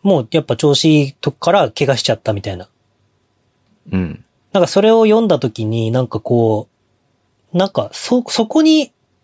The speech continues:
Speaker 1: 僕らの視点がいかないと、日本バスケもやっぱ成長しないんじゃないかなってのをすごいさっき感じて。
Speaker 2: うん。
Speaker 1: なんかサッカーはやっぱそこまで行ってるっていうか、こ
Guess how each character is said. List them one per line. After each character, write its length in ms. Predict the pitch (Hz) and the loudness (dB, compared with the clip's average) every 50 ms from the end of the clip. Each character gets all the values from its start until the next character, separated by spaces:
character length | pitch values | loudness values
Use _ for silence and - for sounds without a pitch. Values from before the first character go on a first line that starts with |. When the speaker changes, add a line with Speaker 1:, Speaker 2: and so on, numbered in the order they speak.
| _ _ _ _ _ _ | _ _ _ _ _ _
Speaker 1:
僕 280 | 190 185 226 240 302 | 0 2 2 2 2
ら 100 | 254 185 | 2 4
の 100 | 165 160 | 2 2
視 120 | 147 - - | 0 0 0
点 160 | 180 165 160 | 0 0 2
が 100 | 156 151 | 2 2
い 80 | 143 135 | 2 2
か 160 | - 165 175 | 2 2 2
な 100 | 175 170 | 2 0
い 120 | 139 117 | 0 0
と、 400 | - 131 127 123 110 95 90 - _ _ _ _ _ _ _ _ _ _ _ - | 0 0 0 0 0 -2 -4 -12 _ _ _ _ _ _ _ _ _ _ _ -2
日 100 | 143 139 | 0 2
本 220 | 175 214 226 220 | 2 2 2 2
バ 160 | 214 233 233 | 2 2 0
ス 80 | 226 - | 0 -2
ケ 140 | - 165 143 | -2 -2 0
も 100 | 135 131 | 2 0
や 80 | 131 | 0
っ 60 | 127 - | 0 -2
ぱ 100 | - 131 | -6 -4
成 220 | - - 175 175 | -2 -2 -2 0
長 140 | - - 185 | 0 0 -2
し 140 | - - 185 | 0 0 0
な 60 | 185 | 0
い 60 | 180 | 0
ん 20 | |
じ 80 | 160 139 | 0 0
ゃ 40 | 120 | 0
な 80 | 131 | 0
い 60 | 127 120 | -2 -2
か 120 | - 131 | -2 0
な 100 | 151 175 | 0 -2
っ 60 | - | -2
て 140 | - - 165 | -2 -2 0
の 120 | 139 135 | 0 0
を 40 | 123 | 0
す 120 | - - 139 | 0 0 2
ご 100 | 139 131 | 2 2
い 40 | |
さ 140 | 117 - 131 | 2 0 -2
っ 60 | 123 - _ _ _ | -4 -4 _ _ _
き 120 | - 110 | -12 -6
感 200 | - - 123 117 | -4 -4 -2 -2
じ 140 | 110 117 107 | -2 -4 -2
て。 300 | - 110 98 92 - _ _ _ _ _ _ _ _ _ _ _ _ _ _ _ _ _ _ _ _ _ _ - | -2 -4 -4 -6 -10 _ _ _ _ _ _ _ _ _ _ _ _ _ _ _ _ _ _ _ _ _ _ -6
Speaker 2:
う 40 | 101 | -6
ん。 140 | 98 92 | -2 -2
Speaker 1:
な 80 | 90 - | 0 0
ん 20 | |
か 60 | 185 - | -2 0
サ 160 | - - 311 | -2 -4 -4
ッ 80 | - - - | -4 -4 0
カ 140 | 196 160 | 2 2
ー 20 | 139 | 4
は 280 | 131 135 139 131 120 | 4 4 4 4 4
や 80 | 120 139 | 2 0
っ 40 | - | 0
ぱ 80 | - | -2
そ 120 | - - 143 | -4 -4 -2
こ 100 | - 165 | 0 0
ま 120 | 180 185 | 0 0
で 80 | 143 117 | 0 -2
行 80 | 107 | -4
っ 20 | - | -8
て 160 | _ - 127 | _ -4 -2
る 60 | 123 139 | -2 -2
っ 40 | |
て 200 | 139 _ _ - | -2 _ _ -10
い 40 | 101 | -10
う 60 | 92 | -8
か、 220 | - - 107 - - _ _ _ _ _ _ _ _ _ _ _ _ _ _ _ _ _ _ _ _ _ _ _ _ _ _ _ _ | -8 -10 -12 -12 -14 _ _ _ _ _ _ _ _ _ _ _ _ _ _ _ _ _ _ _ _ _ _ _ _ _ _ _ _
こ 300 | - 156 147 131 117 117 | 0 2 2 2 0 -4